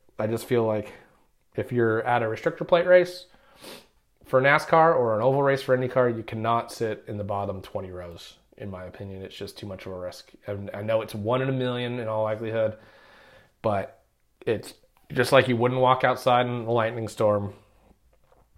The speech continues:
you know, even if it's very low risk. In, in reality, you just, just can't do it. So,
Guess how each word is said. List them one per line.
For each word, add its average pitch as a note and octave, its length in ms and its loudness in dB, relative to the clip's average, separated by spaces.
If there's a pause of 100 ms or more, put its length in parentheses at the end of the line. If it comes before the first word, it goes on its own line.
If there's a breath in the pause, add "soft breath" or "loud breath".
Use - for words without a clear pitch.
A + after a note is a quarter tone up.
(180)
you G2+ 160 -6
know, G#2 340 -2 (120)
even A#2 200 -2
if A2+ 100 0
it's A2+ 120 -4
very A2 300 2
low A2 180 6
risk. G2 420 -4
In, G#2+ 240 -8
in A2 140 -6
reality, F#2+ 480 -6
you F#2+ 80 -8
just, G2 300 -12 (1300 soft breath)
just F#2+ 160 -8
can't G2 240 -8
do D#2 140 -14
it. D2 180 -16
So, F2+ 260 -10